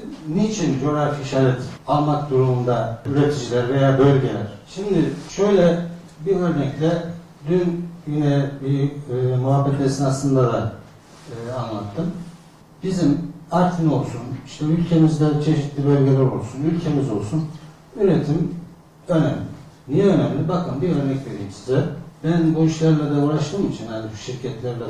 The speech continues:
falan, art-, e, bütün bu kuruluşları da ben yapıyorum. Dolayısıyla az çok, e, bu veriler elimizde. Şimdi iki bin yirmi üçe kadar bu öngördüğüm şey,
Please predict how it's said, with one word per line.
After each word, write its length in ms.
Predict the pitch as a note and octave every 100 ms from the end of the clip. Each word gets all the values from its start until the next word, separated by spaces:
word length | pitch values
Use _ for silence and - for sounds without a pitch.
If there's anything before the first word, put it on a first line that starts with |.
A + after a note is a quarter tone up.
| A2+
falan, 160 | F3 F3+ - - -
art-, 280 | F3 F#3 - - C3+
e, 200 | C3+ C#3+
bütün 200 | F3 D#3
bu 160 | -
kuruluşları 600 | D3 D3 C#3 - C#3 C3
da 140 | C3+ C3+
ben 40 |
yapıyorum. 520 | C3 A#2+ - - - - - - D#3
Dolayısıyla 440 | F#3+ E3+ - E3+ D#3+
az 140 | E3
çok, 120 | F3+
e, 320 | F3 - - C#3 C3+
bu 160 | D3+ C#3+
veriler 260 | C#3+ E3
elimizde. 460 | C#3+ C#3+ C3 - D#3 F3 - - - -
Şimdi 440 | - F#3+ F#3 D#3 D3+ - -
iki 260 | E3 G#3+ G3
bin 80 | E3+
yirmi 360 | D#3 F3 G3
üçe 220 | G3 F#3+
kadar 280 | D#3 C#3 F3 F3 - - -
bu 300 | D3 D#3+ E3+
öngördüğüm 640 | E3 E3 D#3 C#3+ C#3+ C#3+ C#3+
şey, 300 | A#2+ B2+